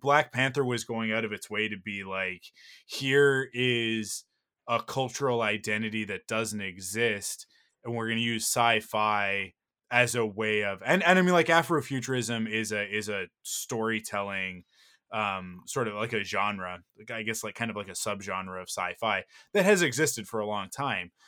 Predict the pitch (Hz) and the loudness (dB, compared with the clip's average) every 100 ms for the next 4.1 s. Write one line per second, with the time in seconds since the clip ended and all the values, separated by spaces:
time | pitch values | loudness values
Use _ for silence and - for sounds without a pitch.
0 | _ 117 156 131 113 131 135 135 127 143 | _ 4 6 6 4 2 4 2 2 2
1 | 120 123 131 135 135 139 151 151 127 127 | 0 0 -2 0 2 2 2 0 -2 -4
2 | 117 110 110 107 - 107 101 98 98 98 | -2 -4 -4 -8 -8 -8 -6 -6 -8 -12
3 | 87 85 107 123 127 143 143 147 151 185 | -12 -10 -6 -6 -4 -6 -4 -4 -4 -4